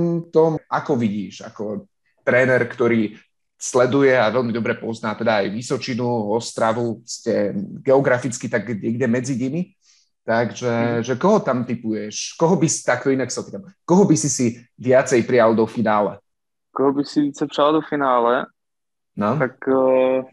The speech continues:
Speaker 2: já myslím, že vždycky za ty poslední tři roky jsme měli krásné zápasy s Ostravou.
Speaker 1: Mhm.
Speaker 2: Bylo to vždycky o pár bodů a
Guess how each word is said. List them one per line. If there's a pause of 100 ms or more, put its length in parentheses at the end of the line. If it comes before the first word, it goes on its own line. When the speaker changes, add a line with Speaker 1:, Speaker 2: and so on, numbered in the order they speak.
(1120)
Speaker 2:
já
myslím,
že
vždycky (120)
za
ty
poslední
tři
roky
jsme
měli
krásné
zápasy
s
Ostravou. (380)
Speaker 1:
Mhm.
Speaker 2:
Bylo
to (100)
vždycky
o
pár
bodů (760)
a